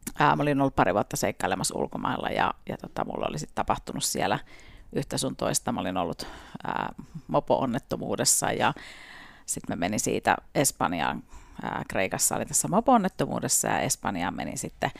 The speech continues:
ja siellä mulla meni jalka poikki ja mulle tapahtui niinku pienessä ajassa aika paljon erilaisia asioita ja, ja en päässyt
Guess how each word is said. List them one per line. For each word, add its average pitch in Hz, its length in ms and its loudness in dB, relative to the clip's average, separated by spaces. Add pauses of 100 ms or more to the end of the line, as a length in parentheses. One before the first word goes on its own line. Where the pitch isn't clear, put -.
(340)
ja 160 60 -8
siellä 85 220 2
mulla 92 140 -2
meni 85 200 -2
jalka 78 320 0
poikki - 360 0
ja - 60 4
mulle 139 140 2
tapahtui - 400 0
niinku - 180 -6
pienessä 113 480 2
ajassa - 320 2
aika - 180 0
paljon 80 280 0
erilaisia 107 480 0
asioita - 480 0
ja, 92 160 4 (800)
ja - 100 -10
en 156 160 4
päässyt - 340 2